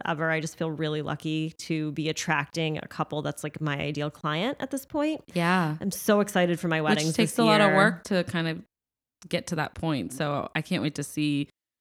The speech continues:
Speaker 2: the weddings that you do this year
Speaker 1: Yeah,
Speaker 2: because
Speaker 1: so it's gonna be fun, and, um, I'm really looking forward to just kind of, like,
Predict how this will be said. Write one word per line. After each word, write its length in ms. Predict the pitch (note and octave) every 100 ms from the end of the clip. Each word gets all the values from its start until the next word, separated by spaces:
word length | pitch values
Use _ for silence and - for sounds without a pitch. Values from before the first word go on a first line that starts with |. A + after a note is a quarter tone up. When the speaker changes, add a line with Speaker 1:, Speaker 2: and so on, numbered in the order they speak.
| _
Speaker 2:
the 80 | D#3+
weddings 520 | C#3 C#3 C#3+ C3+ C#3+
that 140 | C#3+
you 120 | C#3
do 160 | C3 C#3
this 160 | C3 G3
year 300 | C#4 D4+ C#4+
Speaker 1:
Yeah, 200 | A3+ F3
Speaker 2:
because 200 | C3 -
Speaker 1:
so 180 | G3 F#3+
it's 220 | G#3+ -
gonna 180 | B3 A#3
be 140 | A#3
fun, 360 | - F#3 F3+ F3+
and, 280 | E3 E3 -
um, 600 | F3 E3 E3 D#3+ D#3+ D#3 _ _
I'm 180 | F#3+ G3
really 240 | G3 F#3
looking 260 | F3 E3+ E3
forward 260 | D#3+ D3+ D3+
to 60 |
just 220 | D3+ D3 - _ _ _ _ _ -
kind 160 | G3
of, 80 | D#3+
like, 240 | D#3 D#3+